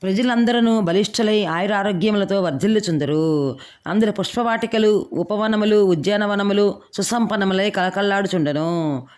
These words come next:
నిత్యము నిర్వహింపబడుచుండెడి సామాజికములైన ఉత్సవములను, ఊరేగింపులను, మానసోల్లాసములను గూర్చుచుండెను. ఆ మహారాజు గారి పర్యవేక్షణలో ఆ నగర పౌరులందరూ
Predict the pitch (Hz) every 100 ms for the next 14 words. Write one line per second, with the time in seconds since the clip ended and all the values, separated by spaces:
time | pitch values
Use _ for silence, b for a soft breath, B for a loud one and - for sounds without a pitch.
0 | - 170 214 220 226 196 202 214 208 208
1 | 190 190 185 185 156 175 202 175 185 190
2 | 180 175 156 - 196 190 180 175 185 -
3 | B B 170 202 226 220 190 180 175 175
4 | 180 - B B - 156 196 202 220 208
5 | 208 202 208 196 180 175 180 147 139 151
6 | 156 147 127 b b _ - 185 175 156
7 | 190 208 196 180 190 185 160 175 185 -
8 | 165 165 180 226 - B B B 151 165
9 | 175 208 214 180 185 160 175 185 180 180
10 | 185